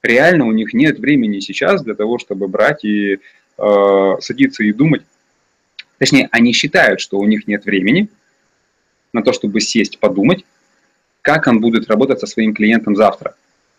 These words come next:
Ему нужно работать со своим клиентом прямо сейчас. Тот, кто ему заплатит деньги, вот завтра. А не тот, кто ему заплатит деньги через полгода. Через полгода он, ему может быть уже поздно, через полгода, если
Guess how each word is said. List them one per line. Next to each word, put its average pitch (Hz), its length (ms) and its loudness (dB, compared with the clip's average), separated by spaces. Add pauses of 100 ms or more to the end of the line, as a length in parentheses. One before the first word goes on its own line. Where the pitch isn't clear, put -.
(160)
Ему 110 160 2
нужно 139 320 4
работать 104 300 -2
со - 80 -16
своим 131 260 2
клиентом 107 420 -2
прямо 110 260 0
сейчас. - 440 -4 (800)
Тот, 131 160 0
кто 127 100 2
ему 113 220 6
заплатит 110 420 0
деньги, 120 300 2
вот 98 160 -4
завтра. 101 400 -2 (1000)
А 113 60 -2
не 117 120 4
тот, 143 160 2
кто 127 100 -2
ему 113 140 4
заплатит 107 400 0
деньги 120 240 0
через 104 280 -6
полгода. 120 380 0
Через - 240 -6
полгода 135 380 2
он, 117 100 2
ему 120 160 4
может 127 240 2
быть 120 140 -2
уже 120 160 -2
поздно, 143 400 2
через - 220 -12
полгода, 117 360 2
если 113 280 0